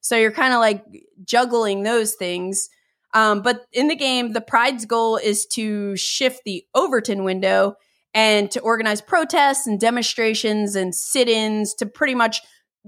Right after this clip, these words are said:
convince the public, um, that it's socially accepted, like, what they're trying to do. And, um, the man's goal is to try to detain and demoralize ten people from the Pride's deck,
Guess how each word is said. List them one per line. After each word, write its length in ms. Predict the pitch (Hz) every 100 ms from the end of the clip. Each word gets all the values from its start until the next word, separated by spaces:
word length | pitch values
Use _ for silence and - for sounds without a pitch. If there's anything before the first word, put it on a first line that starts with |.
| - 208
convince 500 | - 240 240 254 -
the 100 | 233
public, 720 | 240 269 262 214 202 202 - _ _ -
um, 420 | 214 208 202 196
that 180 | 185 214 -
it's 400 | 214 214 - - _ -
socially 560 | - 247 226 - 214
accepted, 520 | 190 - 226 220 190
like, 160 | 185 185
what 340 | 190 208 202
they're 240 | - 202 196
trying 320 | 190 185 185
to 120 | 175
do. 460 | 180 233 233 190 190 - _ _ _ -
And, 500 | 226 233 220 208 185 -
um, 600 | 220 208 196 196 185 160 _ _ _ _ _ _ _ -
the 160 | 214
man's 540 | 214 247 330 302 240 -
goal 340 | 214 208 208
is 220 | 220 214
to 240 | - 233 208
try 260 | - 208
to 260 | 202 - 196
detain 760 | 180 202 190 - 269 262 254 254
and 220 | 208 196
demoralize 800 | 185 185 233 262 214 196 196 196
ten 240 | - 214
people 340 | 208 208 - 185
from 240 | - 185
the 60 | 180
Pride's 500 | - 185 180 185 -
deck, 400 | 208 208 202